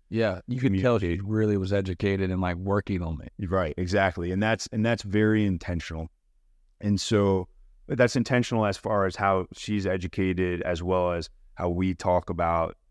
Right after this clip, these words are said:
Speaker 2: um, our core values and our communication within the clinic. But, um, we have two chiropractors. They're, they're, um, they're top notch. Doctor Tanner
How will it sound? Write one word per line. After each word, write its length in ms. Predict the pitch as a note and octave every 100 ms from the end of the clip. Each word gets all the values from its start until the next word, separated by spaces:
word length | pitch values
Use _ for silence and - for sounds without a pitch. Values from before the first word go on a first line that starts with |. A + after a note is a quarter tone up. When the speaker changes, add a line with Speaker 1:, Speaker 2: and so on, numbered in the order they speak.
| _
Speaker 2:
um, 640 | F2 E2+ E2 D#2+ D#2+ E2+ F2+
our 140 | E2+ E2
core 200 | - E2
values 440 | E2+ E2+ E2 D#2+
and 80 | E2+
our 100 | D#2+
communication 680 | - F2 D#2+ - E2 - E2
within 260 | D#2+ E2+
the 60 | -
clinic. 320 | - E2+ - -
But, 260 | F#2+ E2 - - - _ _
um, 340 | - F#2+ F#2 F#2+
we 140 | G#2+
have 80 | G2+
two 160 | - C3
chiropractors. 560 | G#2+ G2+ G2+ G2+ G2
They're, 180 | F2+ G2 -
they're, 220 | G2+ F#2 - _ F#2+
um, 140 | F#2+
they're 180 | G2 F#2+
top 280 | - F#2 F2+
notch. 280 | F#2 F#2 -
Doctor 220 | F2+ -
Tanner 420 | - F#2+ F#2+ F2+